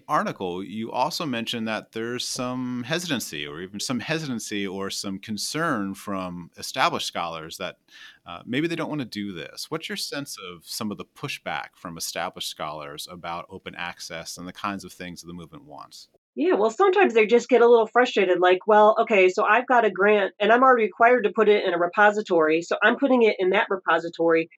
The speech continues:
Speaker 2: Why do I also have to put it in my university repository, right? Isn't that good enough?" And so, you know, we took their point to heart, and the libraries are working to figure out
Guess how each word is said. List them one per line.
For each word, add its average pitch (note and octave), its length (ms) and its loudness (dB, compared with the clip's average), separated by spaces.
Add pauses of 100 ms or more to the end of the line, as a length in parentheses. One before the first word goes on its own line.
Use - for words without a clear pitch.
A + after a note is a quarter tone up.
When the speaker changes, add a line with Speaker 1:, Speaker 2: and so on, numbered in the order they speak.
(200)
Speaker 2:
Why G3+ 220 4
do C4 100 4
I A#3+ 80 2
also A#3+ 320 2
have G#3 160 2
to F#3 140 -6
put G3+ 140 4
it G3+ 100 2
in F3+ 120 0
my E3+ 100 4
university E3+ 640 2
repository, D3 920 -4 (360)
right? E3 260 2 (220)
Isn't A3+ 240 4
that G3 200 4
good F#3+ 140 4
enough?" F3 320 4 (220)
And F3+ 240 2
so, F#3 320 4 (240)
you F#3+ 100 4
know, A#3+ 320 4
we B3 160 -2
took C4+ 220 0
their A#3 160 4
point A3+ 240 0
to A3 80 0
heart, A3+ 340 2 (380)
and G#3 440 4 (280)
the G3+ 160 2
libraries G3 420 4
are F#3+ 100 4
working F#3+ 360 2
to F#3 80 0
figure F#3+ 260 2
out F#3+ 120 4